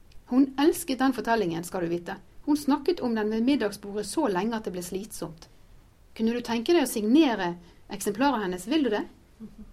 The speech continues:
«Mener du at du har det med deg?» «Nei, nei, mister Beckett, jeg mente om du kanskje ville gjøre det i kveld.»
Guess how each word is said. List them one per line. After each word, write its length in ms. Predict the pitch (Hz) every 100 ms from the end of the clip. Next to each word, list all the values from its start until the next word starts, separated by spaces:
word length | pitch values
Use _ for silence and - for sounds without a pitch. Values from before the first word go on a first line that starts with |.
| - - - 220
«Mener 240 | 202 269
du 60 | 339
at 80 | 226
du 60 | 190
har 140 | 190
det 80 | 196
med 220 | 311 269
deg?» 220 | 165 262 - - - - - - - -
«Nei, 140 | 175 254
nei, 220 | 247 208
mister 240 | 208 214
Beckett, 300 | 208 233 208 226
jeg 80 |
mente 240 | 254 269 277
om 80 | 277
du 80 |
kanskje 380 | 262 277 277 330
ville 100 | 294
gjøre 240 | 247 277 294
det 60 |
i 80 | 285
kveld.» 300 | - 427 240